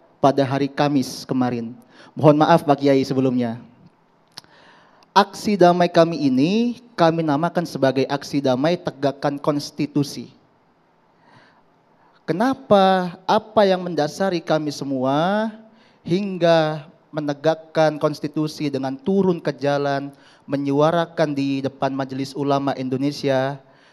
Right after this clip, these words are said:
Yang pertama, kami melihat adanya pola-pola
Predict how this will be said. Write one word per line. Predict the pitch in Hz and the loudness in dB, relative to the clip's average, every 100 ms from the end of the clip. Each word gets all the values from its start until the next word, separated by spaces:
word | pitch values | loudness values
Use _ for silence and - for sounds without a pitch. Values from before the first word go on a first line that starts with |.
| - | -4
Yang | 151 151 | -2 0
pertama, | 147 147 160 170 208 208 208 208 - | -2 -2 -2 0 0 0 -2 -8 -4
kami | 180 196 | -2 -2
melihat | 185 185 196 139 135 - _ _ _ - | -6 -4 -4 -4 -6 -8 _ _ _ -4
adanya | 156 156 147 165 202 190 190 - _ _ _ _ _ _ _ _ _ _ - | -4 0 -2 0 -4 -4 -6 -12 _ _ _ _ _ _ _ _ _ _ 0
pola-pola | 180 180 185 190 180 175 180 180 185 185 - | 4 4 4 2 0 -2 0 0 -2 -4 -10